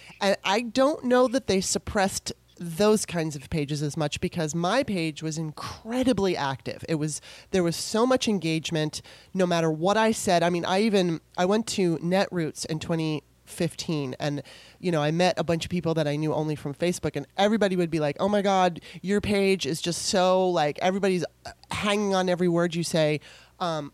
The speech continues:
it was a very, and, and I'm not saying that to pat myself on the back, it's just that I got a lot of reach, and I have a tendency to say things that are very bold, and I have a big mouth, so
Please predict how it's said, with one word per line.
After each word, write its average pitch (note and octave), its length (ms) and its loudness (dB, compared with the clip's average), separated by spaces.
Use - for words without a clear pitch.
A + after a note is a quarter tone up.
it A3 80 2
was B3 220 0
a C4 40 -4
very, G#3 500 0
and, G#3 120 2
and G#3 180 2
I'm A3 80 0
not C4+ 160 0
saying G#3+ 220 -2
that F#3+ 100 -4
to - 80 -10
pat G#3 180 -2
myself E3+ 380 -4
on D#3 80 -2
the D#3+ 60 -4
back, C4+ 280 -2
it's F3+ 120 -4
just - 160 -6
that F#3+ 100 -2
I F3+ 100 2
got F3+ 200 2
a - 20 2
lot D#3+ 240 0
of E3 140 0
reach, - 420 -4
and G3 120 2
I F#3 100 2
have F3 180 0
a F#3 40 -4
tendency E3+ 540 -4
to E3 80 -4
say E3+ 260 -2
things D#3+ 340 -4
that D#3+ 100 -6
are D#3 80 -4
very E3 240 0
bold, D3 520 2
and E3 80 0
I D#3+ 60 0
have D#3 100 -4
a E3+ 60 -4
big E3 240 -2
mouth, C#3+ 340 -4
so D#3+ 280 0